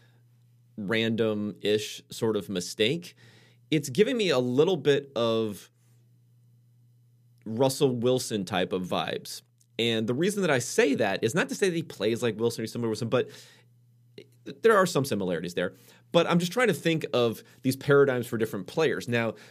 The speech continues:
Wilson is a great paradigm for a player who can get really, really high grades, but then,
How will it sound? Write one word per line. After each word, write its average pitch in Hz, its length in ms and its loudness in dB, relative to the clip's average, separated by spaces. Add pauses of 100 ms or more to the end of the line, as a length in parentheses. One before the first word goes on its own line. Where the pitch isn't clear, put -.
Wilson 190 400 2
is 127 160 0
a 120 60 0
great 139 300 4
paradigm 120 360 2
for 113 140 -2
a 104 40 2
player 101 380 -2
who 117 160 -6
can 117 160 -4
get 120 260 -2
really, 131 220 0
really 151 220 2
high 127 200 2
grades, 98 540 0
but 107 240 -4
then, 107 320 0